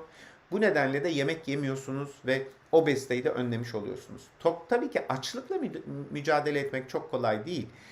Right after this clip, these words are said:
Ee, yani acıktığın zaman hemen gideyim bir şeyler alayım diyorsun ve işin kötüsü, o acıkma hissi sana hep enerjisi yüksek olan içecekleri tercih et-, iç-, yiyecekleri tercih etmene neden oluyor.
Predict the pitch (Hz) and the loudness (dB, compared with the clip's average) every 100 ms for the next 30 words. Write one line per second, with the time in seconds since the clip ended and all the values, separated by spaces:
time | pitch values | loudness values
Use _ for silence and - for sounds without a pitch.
0 | - - - 120 120 139 139 131 127 135 | -20 -16 -6 -4 -2 2 2 2 0 -2
1 | 135 - 170 165 165 180 240 233 175 165 | -2 -4 -2 2 2 2 2 0 0 -4
2 | 165 147 147 139 - 123 117 113 110 110 | -6 -2 4 4 4 2 -2 -2 -2 -2
3 | 202 190 143 254 277 214 131 123 110 - | 0 0 0 -4 -2 -4 -4 -6 -6 -8
4 | - - - - - - 147 147 - 240 | -12 -20 -20 -4 2 4 4 2 -4 -2
5 | 254 254 - 143 - 135 196 220 - - | -2 -4 -6 -8 -2 0 2 0 -2 -6
6 | 135 147 156 165 175 214 208 - 233 151 | -4 0 0 0 -2 -4 -4 -4 -4 -4
7 | 151 - 233 233 190 139 123 117 113 117 | -4 -2 0 2 2 -2 -6 -8 -6 -6
8 | 107 117 107 - 107 - 110 - 123 120 | -4 2 2 2 -8 -8 -14 -12 -6 4
9 | 123 117 120 117 113 113 110 107 113 - | 4 4 0 -2 -2 0 0 0 -6 -6
10 | 107 101 101 95 101 98 95 - | -6 -4 -6 -6 -8 -8 -10 -14